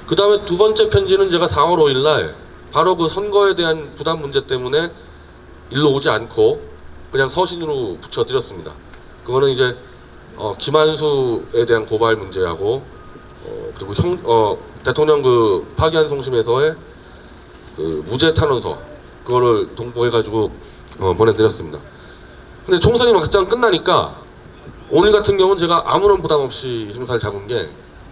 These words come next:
뭐 싹 다 사라졌어요. 어, 여기 왔다 갔다 하는 사람들부터 해가지고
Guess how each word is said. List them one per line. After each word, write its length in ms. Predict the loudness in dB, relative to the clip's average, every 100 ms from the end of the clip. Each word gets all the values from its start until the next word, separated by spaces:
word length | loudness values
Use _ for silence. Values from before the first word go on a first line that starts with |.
| -20 -20 -20 -6
뭐 60 | -2
싹 240 | 0 2
다 100 | 2
사라졌어요. 640 | 4 4 4 4 2 2 -4 -18 -20 -20 -12
어, 380 | -8 -6 -8 -12 -18 -20 -20 -20 -12 0
여기 140 | 4
왔다 220 | 4 4
갔다 180 | 4 4
하는 140 | 4 4
사람들부터 500 | 4 2 0 4 4
해가지고 720 | 6 4 6 6 4 0